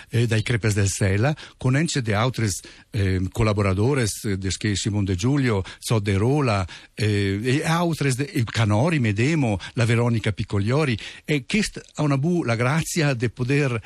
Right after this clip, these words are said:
digitalizzare tutto cant, l-, l'archivio sonor che è a Monciasa, eh, Veronica Picogliori, che è stata collaboratora, eh, della rai a chi tempes. Eh, testimonianze di grande importanza che noi abbiamo anche a che spunto,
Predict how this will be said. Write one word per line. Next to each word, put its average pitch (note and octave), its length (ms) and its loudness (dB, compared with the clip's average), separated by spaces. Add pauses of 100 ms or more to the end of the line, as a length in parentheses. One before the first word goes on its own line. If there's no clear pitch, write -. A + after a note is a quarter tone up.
digitalizzare B2 640 0
tutto A2 220 -2
cant, C#3+ 340 0 (380)
l-, A#2+ 400 2
l'archivio C3+ 720 0
sonor B2 480 2
che A2+ 180 0
è B2 120 2
a A#2+ 80 2
Monciasa, A2+ 840 2 (300)
eh, A2 160 0
Veronica A2 720 2
Picogliori, G2 540 0
che A#2 120 0
è D3 60 2 (100)
stata A#2 320 -2
collaboratora, G2+ 840 0 (300)
eh, G#2+ 180 0
della G2+ 260 2
rai G2 220 2
a F2+ 80 2
chi - 160 -6
tempes. F#2 440 0 (480)
Eh, C3 220 0
testimonianze D#3+ 600 0
di B2 120 -2
grande D3 260 2
importanza C#3 720 0
che D#3 160 0
noi E3+ 200 2
abbiamo C#3 180 2
anche D#3+ 320 0
a - 160 -4
che D3+ 100 -2
spunto, D3+ 420 -2